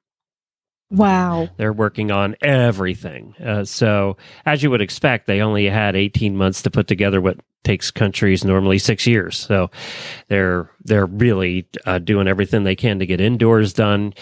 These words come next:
Speaker 2: 'Cause, you know, certain
Speaker 1: Wow.
Speaker 2: competitions in the weg have to be indoor. So,
Speaker 1: Mm-hmm.
Speaker 2: they have, they're required to be indoor. Reining and, and vaulting both have to be indoors. So, yeah, and they're working on that. And then you, you kinda got this hundred-mile track you have to put together.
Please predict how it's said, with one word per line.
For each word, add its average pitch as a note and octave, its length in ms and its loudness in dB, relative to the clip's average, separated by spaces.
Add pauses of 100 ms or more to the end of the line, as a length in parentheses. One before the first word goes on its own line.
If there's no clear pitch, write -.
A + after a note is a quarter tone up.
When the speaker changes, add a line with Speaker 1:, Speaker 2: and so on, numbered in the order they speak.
(240)
Speaker 2:
'Cause, D3+ 140 0
you F3+ 40 2
know, F3+ 100 0
certain G#3 280 0
Speaker 1:
Wow. G3+ 160 4
Speaker 2:
competitions C3+ 560 -2
in A#2 80 0
the A2 100 -2
weg G#2 260 0
have G#2 240 -2
to G2 60 -6
be F#2+ 200 -2
indoor. D2+ 420 -6 (100)
So, G2+ 540 -2
Speaker 1:
Mm-hmm. B3 460 6
Speaker 2:
they G2+ 160 0
have, G#2 220 0 (100)
they're G#2 180 -4
required A2 400 -2
to E2+ 60 -10
be D#2 160 -10
indoor. - 320 -10
Reining F#2 560 0
and, E2+ 200 -6
and F2+ 240 -4
vaulting F#2+ 480 -2
both F2 200 -4
have F2+ 160 0
to - 100 -10
be F2 160 -4
indoors. F2 560 -8
So, A2+ 460 0 (560)
yeah, B2 140 -4
and A#2+ 440 -4
they're G#2 80 -4
working G#2+ 240 -4
on G#2 100 -2
that. C#3+ 280 0
And C3+ 100 0
then G#3+ 240 0 (140)
you, C#3 240 -6
you C3+ 180 -6
kinda C3 260 -2
got A#2+ 180 -2
this A2+ 140 -2
hundred-mile G#2 520 -4
track B2+ 320 -4
you - 20 -4
have E2+ 100 -10
to - 80 -18
put - 140 -12
together. - 380 -16